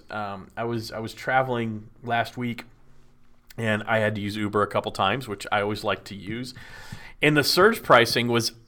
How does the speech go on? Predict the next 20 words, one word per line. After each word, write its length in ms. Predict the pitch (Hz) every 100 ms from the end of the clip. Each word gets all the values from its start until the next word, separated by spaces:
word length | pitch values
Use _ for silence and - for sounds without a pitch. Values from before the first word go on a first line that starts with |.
| -
off 520 | 143 185 185 - -
the 180 | 131 131
charts. 1000 | 123 - - 147 135 117 - - - - - -
Like, 300 | 135 127 135
what 160 | 123
would 160 | 131 120
normally 420 | 127 147 185 185
have 160 | 160 127
been 180 | 127 123
a 120 | 110
five 520 | - 123 127 131 120
dollar 340 | 120 117 117 107
ride 720 | 101 95 98 107 127 139 - - - - -
because 320 | 120 139 127
of 80 | 113
surge 420 | - 113 127 -
pricing 480 | 135 135 - 151 147
during 240 | 117 107
rush 260 | 107 113 135
hour 380 | 131 143 139